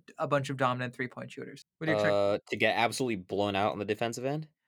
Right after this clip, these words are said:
Speaker 1: Yeah, exactly. This team cannot play defense at all. But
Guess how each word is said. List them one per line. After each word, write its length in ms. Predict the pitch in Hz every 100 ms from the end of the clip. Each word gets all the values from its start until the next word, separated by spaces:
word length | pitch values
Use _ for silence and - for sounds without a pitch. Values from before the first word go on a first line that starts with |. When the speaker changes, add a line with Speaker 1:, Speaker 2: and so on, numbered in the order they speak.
| _
Speaker 1:
Yeah, 220 | - 165 139
exactly. 640 | 117 123 135 135 135 123
This 240 | 147 170
team 320 | - 214 208
cannot 560 | 190 180 135 143 151 151
play 440 | - 151 139 139 131
defense 540 | 135 127 135 135 127
at 160 | 135 131
all. 340 | 123 120 131 _ _ _ _
But 480 | 180 214 165 165 -